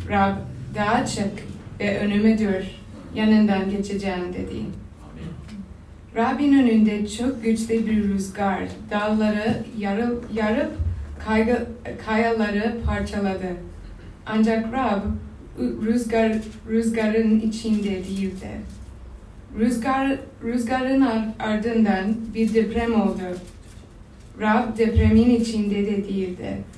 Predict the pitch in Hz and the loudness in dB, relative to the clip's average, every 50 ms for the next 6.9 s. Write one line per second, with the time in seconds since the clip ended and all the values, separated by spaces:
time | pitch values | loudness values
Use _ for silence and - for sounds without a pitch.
0 | - - - - - - - - - - - - - - 233 226 226 - 254 262 | -16 -16 -16 -16 -16 -16 -18 -18 -18 -18 -18 -18 -4 0 2 2 4 4 6 6
1 | 277 285 294 294 294 302 302 285 - 254 226 220 208 202 202 196 202 - - - | 6 6 6 4 2 0 0 0 0 2 2 4 4 4 4 4 2 0 -2 -6
2 | - - - - - 233 226 233 220 214 214 - 220 226 220 - - - 208 202 | -12 -16 -16 -4 -2 0 0 2 0 0 0 0 0 -2 -2 -2 -2 -4 -4 -4
3 | 202 - - 190 180 175 175 - - - - - - - - - - - - - | -4 -4 -6 -6 -6 -6 -8 -10 -14 -16 -18 -20 -20 -18 -18 -18 -16 -16 -16 -16
4 | - - - - - 208 214 220 226 226 226 226 226 233 269 254 202 196 196 196 | -16 -16 -16 -8 -2 2 4 6 6 6 4 4 2 2 2 4 2 2 2 -2
5 | - - - - - - 214 214 220 226 247 226 - - 240 233 220 208 202 202 | -4 -8 -12 -14 -8 -4 -2 -2 0 0 0 -2 0 0 2 2 4 2 2 0
6 | - - 208 202 202 202 202 196 196 196 196 196 190 185 - - - | 0 0 2 2 2 2 0 0 -2 -2 -2 -2 -2 -2 -4 -6 -6